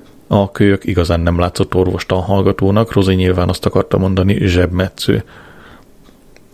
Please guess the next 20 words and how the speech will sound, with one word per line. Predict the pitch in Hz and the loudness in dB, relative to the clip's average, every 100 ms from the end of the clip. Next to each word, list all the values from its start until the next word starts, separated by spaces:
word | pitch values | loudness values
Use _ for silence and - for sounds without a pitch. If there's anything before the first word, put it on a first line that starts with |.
| - | -2
Ezek | 107 95 - | 0 0 -2
után | - 98 98 | 0 0 0
visszaszálltunk | 107 95 95 - 95 - 95 | -2 0 -2 0 0 0 -2
a | - | 0
buszra, | 95 107 120 | -2 0 0
és | 107 - | 0 0
meglátogattuk | 104 92 92 95 92 - - | 0 0 0 0 0 0 -2
a | |
Balsoj | 87 90 98 - 120 | 0 -2 -2 0 0
Színházat, | - 117 110 113 117 120 - | 0 0 2 2 2 2 0
az | 92 | 0
Olimpiai | 98 107 101 107 107 | 2 2 2 0 0
Stadiont, | - 104 101 104 110 101 | 0 0 2 4 2 2
a | - | 0
brit | 87 98 95 | 0 -2 -2
nagykövet | - 95 - 92 92 | -2 -2 0 -2 0
rezidenciáját | 95 95 113 113 - 113 110 113 117 - | -2 0 0 -2 0 0 2 4 2 2
és | 98 95 - | 0 0 -2
múzeumokat | - 98 98 90 90 92 - 92 - | 0 4 4 2 0 -2 -2 -4 -2
Rogyásig. | - 87 95 82 - - 120 | -2 0 0 -2 -2 -4 -4